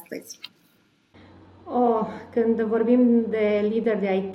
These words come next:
Speaker 2: în zilele noastre, cred că toți ne gândim la același lucru și anume cum să facem față provocărilor impuse de, uh, contextul actual al pandemiei, de a ne mișca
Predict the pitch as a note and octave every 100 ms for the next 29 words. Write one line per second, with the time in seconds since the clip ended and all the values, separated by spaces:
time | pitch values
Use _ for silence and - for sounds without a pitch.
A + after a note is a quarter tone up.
0 | G#3+ G#3+ G#3 G#3 G3+ G3+ F#3+ G#3 G3 G3
1 | F#3+ F#3 G3 F#3+ - G3 G3 G3 - F#3+
2 | F#3 F3 F#3 F#3 F#3 F#3 F3 - F3 F3
3 | G3 F#3+ G3+ A3+ B3+ - - - - -
4 | A3+ G3+ G3+ G#3 G3 G#3 G3+ G3+ G3 F#3+
5 | F#3+ F#3 G3 F#3+ F#3+ G3 F3 F3+ F#3+ F#3
6 | F#3 F#3 F#3 F#3 F#3 F#3+ F#3+ F3 F3+ F3+
7 | F#3+ G3 F#3+ F3+ F3 F#3+ F3+ F#3 - E3+
8 | - F#3 E3+ F3 F#3+ - F#3 F#3 F#3 G3
9 | F#3+ F3+ F#3 G3 F#3+ F#3 F3+ F3+ F3+ F3
10 | - G3+ - G3